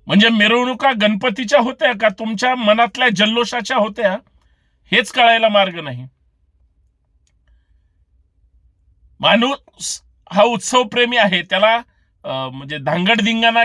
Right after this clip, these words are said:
किंवा आनंद हा साजराच करायचा असतो, निमित्त पाहिजे असतं, कारण पाहिजे असतं,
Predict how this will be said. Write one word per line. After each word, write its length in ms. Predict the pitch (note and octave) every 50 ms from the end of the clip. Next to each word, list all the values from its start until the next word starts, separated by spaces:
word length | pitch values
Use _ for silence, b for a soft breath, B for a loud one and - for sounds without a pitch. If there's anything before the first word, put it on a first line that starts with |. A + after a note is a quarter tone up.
| A3+ -
किंवा 340 | A3 A3+ A#3 B3 B3+ C4 C4 - _ _ _ _ _ _ _ -
आनंद 380 | F3 G3 A#3 A#3+ B3 B3 A#3+ B3+ B3+ B3 - - _ _ _ _ _ _ -
हा 180 | E3+ G#3+ G#3+
साजराच 500 | G3 - G#3+ G#3 G3+ F#3+ A#3 B3 A#3 -
करायचा 340 | - A3 G3+ F#3+ F#3+ F#3+ F#3+
असतो, 300 | D#3+ - - C3+ C3 - _ _ _ _ _ -
निमित्त 440 | C3 B2+ D#3 F#3 A#3 B3+ G3 - -
पाहिजे 340 | B3+ C4 B3 A#3 A#3 A3 A#3+
असतं, 240 | A#3+ G3+ - - A#3+
कारण 420 | G#3 - G#3+ G#3+ G#3+ A3+ A#3 A3
पाहिजे 260 | G#3 A3 G3+ G3 G3
असतं, 320 | G3 F3 - - - C#3